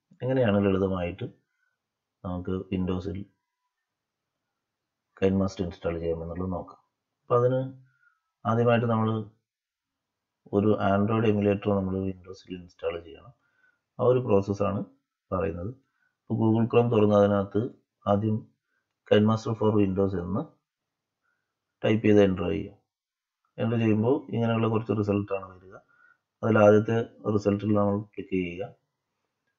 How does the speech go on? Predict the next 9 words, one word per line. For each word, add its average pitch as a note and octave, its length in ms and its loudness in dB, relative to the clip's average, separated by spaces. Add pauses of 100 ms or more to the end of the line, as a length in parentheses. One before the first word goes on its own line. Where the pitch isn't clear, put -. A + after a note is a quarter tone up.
(3000)
ആ B2 140 4
result A2+ 380 0 (1800)
Chrome-ൻ്റെ A#2+ 460 4
ഒരു A#2 100 6
എക്സ്റ്റൻഷനായിട്ട് A2+ 880 -4 (340)
install G#2+ 320 -2 (100)
ചെയ്യാനാണ് F#2+ 460 -6
പറയുക. E2 320 -10 (960)
ഇവിടെ A2 240 2